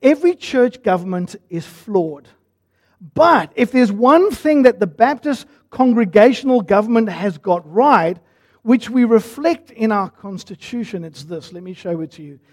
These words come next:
In our constitution, chapter seven, verse one, the Lord Jesus Christ is acknowledged as the supreme head of the church.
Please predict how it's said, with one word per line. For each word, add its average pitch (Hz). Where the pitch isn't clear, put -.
In 208
our 208
constitution, 202
chapter 190
seven, 196
verse 170
one, 156
the 220
Lord 247
Jesus 233
Christ 214
is 190
acknowledged 190
as 180
the 180
supreme 208
head 180
of 165
the 175
church. -